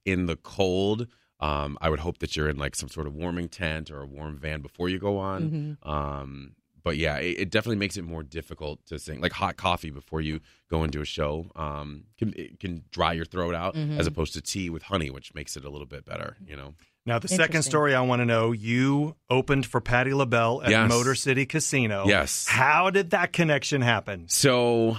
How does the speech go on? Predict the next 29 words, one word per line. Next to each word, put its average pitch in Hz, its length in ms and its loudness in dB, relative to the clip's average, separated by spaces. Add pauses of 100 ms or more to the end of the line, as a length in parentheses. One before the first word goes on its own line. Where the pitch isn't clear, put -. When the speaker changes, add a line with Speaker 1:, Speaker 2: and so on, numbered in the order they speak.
(140)
Speaker 1:
I 120 540 4
was 101 320 2
actually 95 600 -2 (340)
finishing 120 500 2 (100)
up 95 300 0 (420)
the 87 680 -4
album 80 540 -6 (260)
a 80 60 -16
few 95 280 -10
weeks 95 320 -10
ago, 69 440 -16 (640)
and 87 640 2
I 87 120 0
get 85 120 -2
an 87 140 -6 (120)
email 82 640 -2 (300)
that 85 140 0
said, 85 200 2
"Hey, 92 220 2
would 82 180 -2
you 80 100 -6
be 78 160 -8
interested 78 580 -6
in 76 420 -6
opening 76 320 -10
for, 71 320 -14 (100)
for 73 80 -14
Patti 73 300 -6
LaBelle?" 73 480 -4